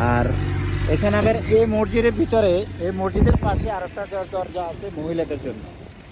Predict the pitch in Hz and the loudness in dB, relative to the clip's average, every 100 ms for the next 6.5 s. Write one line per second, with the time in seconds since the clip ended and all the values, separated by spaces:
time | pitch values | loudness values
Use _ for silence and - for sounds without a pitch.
0 | - - - - - - - - - - | -18 -16 -16 -18 -16 -16 -14 -16 -16 -12
1 | - - 175 - - 185 190 196 170 160 | -8 -4 -4 -4 -6 -6 -4 -4 -6 -4
2 | 175 160 160 190 170 160 170 180 202 214 | -4 -4 -4 -2 -2 -2 -4 -6 -2 -2
3 | - - - - - - - 127 151 165 | 0 -4 -6 -12 -16 -16 -12 -10 -8 -8
4 | 160 202 214 202 190 185 190 - 190 185 | -4 -2 0 -2 -2 -4 -6 -4 -2 -2
5 | 170 165 170 175 185 - 185 180 190 185 | -4 -4 -4 -6 -6 -6 -4 -2 0 4
6 | 160 - - - | 4 4 0 0